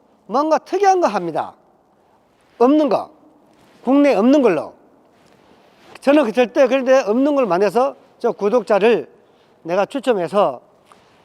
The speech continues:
드릴 겁니다. 이거를 좀 고리고리 주고 싶은데 내가 어떻게 해줘야 될지 몰라요. 추첨을 어떤 방식으로 했으면 좋겠나, 그런 것도 좀 써주시고, 또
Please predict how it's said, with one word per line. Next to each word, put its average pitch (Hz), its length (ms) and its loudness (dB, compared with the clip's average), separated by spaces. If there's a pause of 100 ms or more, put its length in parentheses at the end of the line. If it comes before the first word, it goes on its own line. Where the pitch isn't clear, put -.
(640)
드릴 208 140 -2
겁니다. 156 340 -4 (100)
이거를 277 840 0 (720)
좀 262 220 0
고리고리 277 800 0
주고 254 240 -2
싶은데 302 520 0 (260)
내가 254 280 0
어떻게 359 380 0
해줘야 262 380 2
될지 254 180 -4
몰라요. 165 520 -4 (340)
추첨을 392 420 0
어떤 302 460 0
방식으로 277 480 -2
했으면 226 360 -6
좋겠나, 151 840 -2 (560)
그런 339 420 0
것도 269 260 2
좀 214 140 -4
써주시고, 185 1000 -2
또 269 220 0